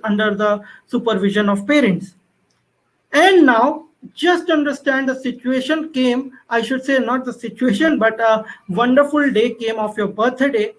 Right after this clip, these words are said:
and I just brought a wonderful cake in front of you. And there was a candle. And I asked you, "Ki, please, can you just lit this candle?" So what exactly was your step? So my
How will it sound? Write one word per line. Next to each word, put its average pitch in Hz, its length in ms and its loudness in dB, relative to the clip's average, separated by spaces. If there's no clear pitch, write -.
and 294 440 4
I 220 180 2
just 277 360 -4
brought 233 300 0
a 220 100 -6
wonderful 277 520 0
cake 247 200 0
in 240 120 -4
front 220 300 -4
of 202 220 -4
you. 180 200 -2
And 226 200 0
there 208 180 2
was 220 180 0
a 285 100 2
candle. 277 440 4
And 240 160 0
I 226 120 2
asked 320 300 2
you, 240 380 -4
"Ki, 233 160 -4
please, 339 360 4
can 294 140 6
you 294 120 6
just 294 140 0
lit 247 160 0
this 269 260 0
candle?" 262 400 2
So 320 80 0
what 262 240 2
exactly 220 480 0
was 202 280 0
your 220 220 -2
step? 196 320 -4
So 240 240 2
my 208 80 2